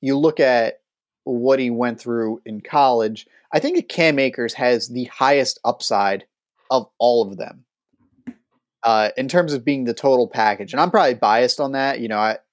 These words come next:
I did my fantasy research prior to the season,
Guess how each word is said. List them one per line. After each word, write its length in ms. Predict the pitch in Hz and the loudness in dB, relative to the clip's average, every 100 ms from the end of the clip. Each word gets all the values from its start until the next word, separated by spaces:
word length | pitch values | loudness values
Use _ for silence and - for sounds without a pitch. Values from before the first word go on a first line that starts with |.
| _ _ _ _ _ _ _ | _ _ _ _ _ _ _
I 120 | 113 123 | -2 0
did 180 | 131 | 0
my 380 | 120 117 113 107 _ _ _ _ _ - | 0 0 -2 -6 _ _ _ _ _ -2
fantasy 400 | 151 135 143 127 | 0 0 -2 -4
research 560 | 123 120 139 117 107 _ _ | -2 -2 0 0 -2 _ _
prior 320 | - 131 123 | 0 2 2
to 100 | 123 | -2
the 100 | 110 | -8
season, 520 | - 127 123 135 135 | -6 -4 -4 -4 -6